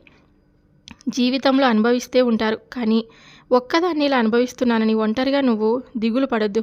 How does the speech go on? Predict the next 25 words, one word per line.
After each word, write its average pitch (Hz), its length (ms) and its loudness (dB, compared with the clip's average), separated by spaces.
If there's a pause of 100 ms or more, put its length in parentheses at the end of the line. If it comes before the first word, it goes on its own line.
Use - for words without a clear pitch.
(140)
నీతో 226 300 0
ముఖ్యంగా 262 520 -4
నీకు 247 240 0
సన్నిహితంగా 240 640 -2
ఉండేవాళ్ళు, 214 400 -2
నీ 226 120 2
మీద 214 200 0
ప్రేమ 226 300 -2
చూపించేవారు 226 760 -2 (680)
నీకు 320 220 2
దగ్గరలో 247 460 2
లేకపోయినా, 247 580 0 (380)
అంటే 233 240 0
ఉదాహరణకు 240 580 0
నీ 226 140 2
లైఫ్లో 220 360 -2 (100)
ఏదైనా 233 340 0
కానీ 233 220 -2
కొంతమంది 220 520 -2
నా 226 140 2
అనుకున్నటువంటి 226 640 -2
వ్యక్తులు 220 320 -4
దూరంగా 226 460 0
ఉండడం 214 320 0
వలన 220 220 -2